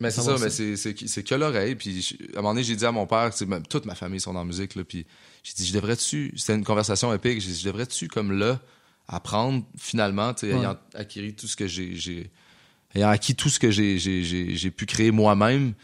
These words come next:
Speaker 1: il était là, « Pff, non, tu vas comme perdre, euh, une certaine magie », puis je pense, tu sais, ça me nuit pas du tout, là. Je veux dire,
Speaker 2: Non,
Speaker 1: c'est
Speaker 2: non,
Speaker 1: rare
Speaker 2: non.
Speaker 1: que j'arrive sur un truc, puis faut que je dise les chords à quelqu'un, puis que je sache où on s'en, j'ai pas besoin de
Speaker 2: Non.
Speaker 1: ça.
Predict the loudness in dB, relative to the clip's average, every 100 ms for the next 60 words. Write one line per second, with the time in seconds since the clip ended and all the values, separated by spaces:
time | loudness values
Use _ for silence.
0 | -20 -20 _ _ -8 0 0 0 -4 -10
1 | -6 -4 -4 -10 -12 -4 -2 0 -2 2
2 | 2 2 0 -2 -2 -6 -6 -4 -2 0
3 | 0 2 0 -2 -6 -6 -6 -6 -8 -10
4 | -12 -14 -18 _ _ -6 -4 -2 -4 -2
5 | -2 0 0 0 2 2 2 0 -6 -6
6 | -4 -6 -4 0 4 6 6 4 0 0
7 | -4 -8 -10 -12 -12 -12 -12 -14 -16 -18
8 | _ -16 -10 -10 -10 -10 -10 -10 -6 -6
9 | -6 -10 -12 -8 -8 -8 -10 -12 -10 -8
10 | -4 -4 -4 -8 -8 -10 -20 -20 -14 -4
11 | -2 0 -2 -4 -4 -4 -4 -4 -8